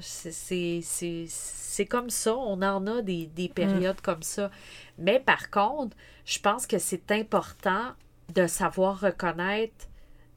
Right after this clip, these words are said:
Speaker 1: euh, « OK, là, ça passe pas. »
Speaker 2: Mm, mm. Ouais, c'est ça.
Speaker 1: T'sais,
Speaker 2: Là, est-ce que c'est un «
Speaker 1: Ok,
Speaker 2: problème
Speaker 1: là,
Speaker 2: de
Speaker 1: ça
Speaker 2: santé
Speaker 1: fait,
Speaker 2: mentale ?
Speaker 1: ça fait quatre mois que,
Speaker 2: Ouais.
Speaker 1: t'sais, que je me réveille en braillant toutes les, » t'sais, ce qui est pas mon cas,
Speaker 2: Non,
Speaker 1: là.
Speaker 2: non, mais
Speaker 1: T'sais, moi, je
Speaker 2: ouais.
Speaker 1: sais ce,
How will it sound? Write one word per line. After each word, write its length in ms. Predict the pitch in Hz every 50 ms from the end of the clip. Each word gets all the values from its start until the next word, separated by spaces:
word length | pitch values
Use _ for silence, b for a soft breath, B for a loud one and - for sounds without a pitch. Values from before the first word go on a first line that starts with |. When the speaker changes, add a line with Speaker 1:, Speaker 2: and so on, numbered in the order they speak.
| - -
Speaker 1:
euh, « 480 | 170 165 165 160 156 156 156 156 151 151 - - - _ -
OK, 220 | 175 170 - - - 202 185
là, 140 | 180 175 170
ça 180 | - - 151
passe 420 | - - 165 156 143 143 - - -
pas. » 140 | - - 175
Speaker 2:
Mm, 320 | 185 190 185 - 175 175 165 - - -
mm. 40 | 185
Ouais, 100 | 190 180
c'est 120 | - 196
ça. 160 | 180 - 185
Speaker 1:
T'sais, 100 | 180 202
Speaker 2:
Là, 160 | 185 196 202
est-ce 140 | 196 185 -
que 80 | - 208
c'est 80 | -
un « 60 | 185 196
Speaker 1:
Ok, 60 | 190
Speaker 2:
problème 260 | - - 190 226 226
Speaker 1:
là, 60 | 214 202
Speaker 2:
de 60 | 196
Speaker 1:
ça 120 | 185 - 180
Speaker 2:
santé 160 | 185 175 220
Speaker 1:
fait, 100 | 196 190
Speaker 2:
mentale ? 180 | 180 180 180 175
Speaker 1:
ça 200 | 185 190 196 185
fait 220 | 202 202 214 196
quatre 300 | - - 240 180 - -
mois 380 | 208 208 196 202 202 214 220 220
que, 440 | 220 - 220 175 165 160 160 165 175
Speaker 2:
Ouais. 100 | 190 175
Speaker 1:
t'sais, 200 | - 214 196 -
que 280 | - 208 180 165 170
je 120 | 160 151 165
me 120 | 170 165
réveille 400 | 160 170 160 151 180 185 190 190
en 200 | 175 165 170 160
braillant 480 | 160 165 156 165 160 160 165 175 190 185
toutes 160 | - - -
les, » 160 | 196 - - -
t'sais, 140 | - - 180
ce 100 | - -
qui 100 | - 175
est 20 |
pas 180 | 165 - 196 185
mon 240 | 180 185 175 165
cas, 300 | 160 - - - 202 202
Speaker 2:
Non, 80 | 202 208
Speaker 1:
là. 40 | 202
Speaker 2:
non, 200 | 202 208 202 196
mais 240 | 180 175 170 - -
Speaker 1:
T'sais, 140 | - - 196
moi, 160 | 185 190 190
je 140 | 180 190 180
Speaker 2:
ouais. 120 | 180 180
Speaker 1:
sais 380 | 175 - - - 208 202 202 202
ce, 160 | 196 - -